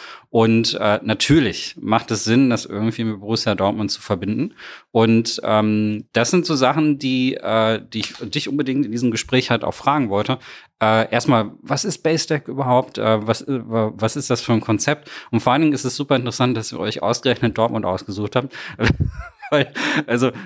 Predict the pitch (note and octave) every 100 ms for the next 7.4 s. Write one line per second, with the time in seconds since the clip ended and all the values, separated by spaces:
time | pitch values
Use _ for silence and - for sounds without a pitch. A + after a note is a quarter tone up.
0 | - B2+ D3 D3 C3+ B2+ A#2+ C3 G3+ D#3+
1 | D#3+ D#3 - A#2 A#2 A#2+ A2+ B2 C3 A2+
2 | A2+ A2 G#2+ A2 A2+ G#2+ - B2+ B2+ -
3 | A#2+ A2 A2 A#2+ - A2 G#2+ G2+ G2+ F#2+
4 | G2+ F#2+ F#2 G2+ A2 A#2+ - A#2 A2 G#2+
5 | G#2 G2+ G#2 - G2 F2 F2+ - B2 C#3
6 | D#3+ C#3+ F#2+ F#2 E3 - C3+ A#2 A2+ -
7 | G#2 G2 G2+